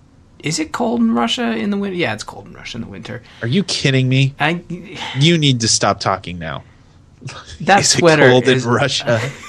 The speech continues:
Speaker 1: <laughs>
Speaker 2: Okay, let me just tell you this. Two,
Speaker 1: Mm?
Speaker 2: not one, but two massive armies in a quest for world domination, both,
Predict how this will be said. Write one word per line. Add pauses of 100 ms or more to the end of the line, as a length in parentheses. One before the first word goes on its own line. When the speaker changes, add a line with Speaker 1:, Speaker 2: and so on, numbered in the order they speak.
(320)
Speaker 1:
<laughs> (640)
Speaker 2:
Okay, (380)
let
me
just
tell
you
this. (200)
Two, (180)
Speaker 1:
Mm?
Speaker 2:
not
one, (160)
but
two (200)
massive (120)
armies
in
a
quest
for
world
domination, (300)
both,